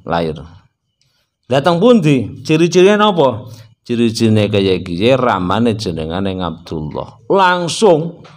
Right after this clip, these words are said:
wong wadon niku berlomba-lomba, sekitar empat ratusan.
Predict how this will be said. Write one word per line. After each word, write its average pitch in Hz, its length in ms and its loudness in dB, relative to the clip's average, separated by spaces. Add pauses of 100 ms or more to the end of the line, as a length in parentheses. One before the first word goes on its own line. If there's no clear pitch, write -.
(500)
wong 175 340 2
wadon 170 640 2
niku 160 320 0
berlomba-lomba, 143 960 2
sekitar 139 480 0
empat 131 260 -2
ratusan. 123 680 -2